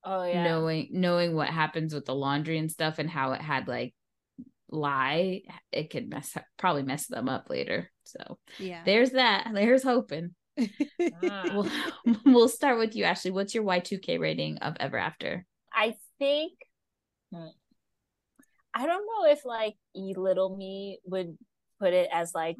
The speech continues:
Speaker 1: would, like, would buy it or, like, five-day rental.
Speaker 2: On the
Speaker 1: I
Speaker 2: border.
Speaker 1: feel like, I think sh-, I think she'd be in the, in, on the border, only because, like,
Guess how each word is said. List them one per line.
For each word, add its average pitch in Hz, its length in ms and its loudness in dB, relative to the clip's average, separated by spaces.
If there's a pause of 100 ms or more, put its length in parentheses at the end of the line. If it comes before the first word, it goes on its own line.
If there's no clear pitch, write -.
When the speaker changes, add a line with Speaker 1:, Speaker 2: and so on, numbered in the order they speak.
(120)
Speaker 1:
would, 175 640 0 (400)
like, 170 240 -2
would 165 340 -4
buy 147 260 0
it 190 440 4 (640)
or, 175 240 0
like, 160 240 -2 (120)
five-day 160 520 -4
rental. - 580 -12 (800)
Speaker 2:
On 160 120 -4
the 156 120 -6
Speaker 1:
I 185 60 2
Speaker 2:
border. 160 180 0
Speaker 1:
feel 208 80 6
like, 123 220 0 (320)
I 202 40 -8
think 220 320 -4
sh-, - 120 -16 (100)
I 196 100 -2
think 214 240 -2
she'd 220 240 -6
be 208 100 -2
in 196 80 -2
the, 190 180 -4 (180)
in, 175 220 0
on 170 200 -2
the 170 80 -2
border, 135 600 -2 (380)
only 190 220 0
because, 190 320 -2
like, 151 260 -2